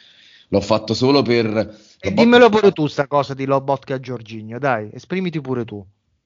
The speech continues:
Speaker 1: Eh, guarda, io sono indeciso perché sono proprio affezionato a Jorginho come giocatore, perché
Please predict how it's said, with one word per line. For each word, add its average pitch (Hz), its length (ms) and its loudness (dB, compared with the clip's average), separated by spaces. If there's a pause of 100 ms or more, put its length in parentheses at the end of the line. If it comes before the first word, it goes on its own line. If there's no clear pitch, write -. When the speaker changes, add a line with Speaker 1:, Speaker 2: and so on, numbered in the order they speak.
(520)
Speaker 1:
Eh, 127 1400 0
guarda, 120 320 2
io 131 160 0
sono 104 1500 -2
indeciso 98 720 -4
perché 90 640 -2
sono 90 180 -6
proprio 92 200 0
affezionato 85 640 -6
a - 20 -6
Jorginho 82 680 -6
come 82 220 -4
giocatore, 82 560 -4
perché 78 1500 -4